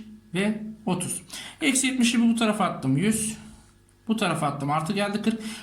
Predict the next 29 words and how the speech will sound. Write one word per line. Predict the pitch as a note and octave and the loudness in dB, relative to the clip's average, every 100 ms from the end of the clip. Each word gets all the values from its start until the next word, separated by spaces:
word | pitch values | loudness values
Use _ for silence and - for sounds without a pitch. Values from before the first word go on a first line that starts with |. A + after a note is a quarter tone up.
| - | -2
Bakın | A#3 G#3+ | 2 4
kırk | B3+ A3 | 4 2
ve | G#3 | 4
yüzü | F3 D#3+ | 2 2
buldum. | D#3+ A3 G#3+ | 4 6 6
Demek | E3 C#3+ | 4 0
ki | |
cevap | D3+ F3+ F#3 D#3 | 0 0 0 -2
bu. | D3 - - - | -4 -6 -14 0
Diğerleri | C#4 C4 A#3+ A#3 | 2 4 4 4
zaten | A#3 A#3 A3+ | 4 6 6
bakın | G#3+ | 6
kırk | G#3+ A3+ A3+ | 4 4 2
attım, | G#3+ A3 G#3 | 0 6 6
yüz | - - | 6 0
kırk. | D#3+ D#3+ - - - - - - - - | -2 -4 -10 -16 -20 -20 -20 -20 -18 0
Yüz | G3 F#3 F#3+ | 2 2 2
belki | F#3 F#3 E3+ | 2 2 0
bu | |
olurdu | E3+ D#3+ C#3 | 2 4 4
ama | D3 D3+ - | 2 0 -2
öteki | C3 D#3 - | -4 -4 -2
tarafına | C#3+ C#3+ C#3 | 2 4 4
bakmak | C#3 C3+ C3+ | 2 -4 -2
lazım. | C3 B2+ E3 F#3 - - - - - - - | -2 0 -2 -4 -8 -16 -20 -20 -20 -20 -4
Bu | G#3+ | 2
da | F3 | 4
yüz | D3 - | 4 2
kırk. | C#3 C#3 | -2 -4